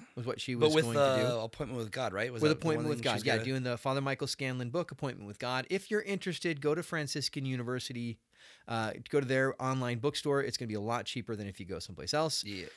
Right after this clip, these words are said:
Speaker 1: Um, y-, Vinny, you committed to working out
Speaker 2: I
Speaker 1: three days a
Speaker 2: committed to
Speaker 1: week?
Speaker 2: working out three days a week. And
Speaker 1: Yeah.
Speaker 2: this week I did it as the first week after that podcast. I'm doing it. Granted, Monday was hard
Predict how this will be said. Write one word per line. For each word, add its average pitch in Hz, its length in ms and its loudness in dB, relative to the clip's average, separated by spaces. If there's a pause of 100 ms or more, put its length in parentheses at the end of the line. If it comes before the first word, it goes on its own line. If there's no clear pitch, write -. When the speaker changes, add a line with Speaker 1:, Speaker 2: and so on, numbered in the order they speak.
(140)
Speaker 1:
Um, 131 320 2
y-, 135 300 -4
Vinny, 165 180 6
you 151 180 4
committed 156 380 0
to 147 220 2
working 147 500 -2
out 143 240 -4
Speaker 2:
I 120 80 0
Speaker 1:
three 175 140 4
days 180 220 4
a - 20 -4
Speaker 2:
committed 180 160 2
to 127 40 -2
Speaker 1:
week? - 0 -
Speaker 2:
working 151 280 -2
out 175 160 -4
three 127 340 -6
days 143 220 -2
a 143 80 -4
week. 156 360 -6
And 131 200 0
Speaker 1:
Yeah. 117 60 -8
Speaker 2:
this 156 200 2
week 170 240 -4
I 135 120 0
did 139 280 2
it 123 140 2
as 120 200 -2
the 117 80 -4
first 143 380 -2
week 135 240 -4
after 110 320 -2
that 113 160 -2
podcast. 110 600 -4 (520)
I'm 135 140 0
doing 135 320 0
it. 101 140 -6 (300)
Granted, 143 600 4 (180)
Monday 131 360 4
was 120 160 0
hard 98 360 -2